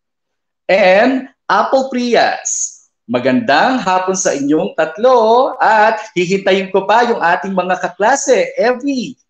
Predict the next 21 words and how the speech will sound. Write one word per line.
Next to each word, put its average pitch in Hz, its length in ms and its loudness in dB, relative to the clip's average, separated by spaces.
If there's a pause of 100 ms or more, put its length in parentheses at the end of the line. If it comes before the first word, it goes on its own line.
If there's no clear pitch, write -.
Thursday 185 480 0
dito 226 240 -8
sa 165 320 0
ating 170 240 -6
comment 175 400 -2
box. - 480 0
Kaya 151 400 2 (320)
chat, - 400 -4
chat, 151 320 -2
chat 147 320 -2
lang 143 240 -4
po 147 160 -14
tayo 220 400 0
at 277 320 2 (160)
aktibo 151 480 -4
makipag-participate 160 1120 -6
dito 165 160 -12
sa - 160 -4 (160)
ating 135 240 -4
session. - 720 -2 (160)
Okay. 135 560 -4